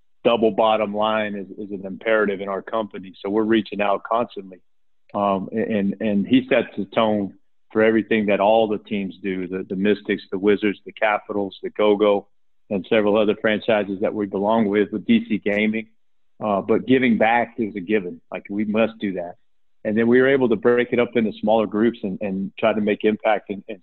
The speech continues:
smaller ways. And these aren't things that we were seeking publicity for, but you try to,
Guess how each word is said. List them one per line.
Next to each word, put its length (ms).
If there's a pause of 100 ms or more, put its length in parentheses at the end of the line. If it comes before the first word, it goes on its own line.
smaller 320
ways. 320 (520)
And 160
these 180
aren't 220
things 200
that 100
we 100
were 100
seeking 360
publicity 680
for, 160
but 200
you 80
try 320
to, 120